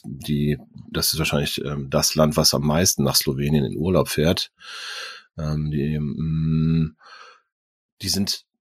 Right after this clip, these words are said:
ja, die sind freundlich. Es ist nicht voll. Das fand ich, kann ich im Winter auch weitergeben. So, also ich war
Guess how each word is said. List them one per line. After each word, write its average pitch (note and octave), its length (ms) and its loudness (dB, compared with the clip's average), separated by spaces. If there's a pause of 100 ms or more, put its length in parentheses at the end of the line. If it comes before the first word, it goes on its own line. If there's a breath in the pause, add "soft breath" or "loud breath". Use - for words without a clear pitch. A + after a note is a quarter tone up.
ja, G#2 200 6
die E2+ 100 2
sind A2+ 160 2
freundlich. D#3 840 4
Es - 220 2
ist - 200 2
nicht B2 300 2
voll. B2+ 220 6
Das A#2+ 140 4
fand B2+ 100 4
ich, A#2 100 -2
kann B2 140 2
ich A2+ 80 0
im F#2+ 140 2
Winter A#2+ 320 2
auch E3+ 220 -2
weitergeben. D#2+ 680 0 (180)
So, A2+ 380 0
also F2 240 -4
ich E2+ 160 -2
war G2 240 2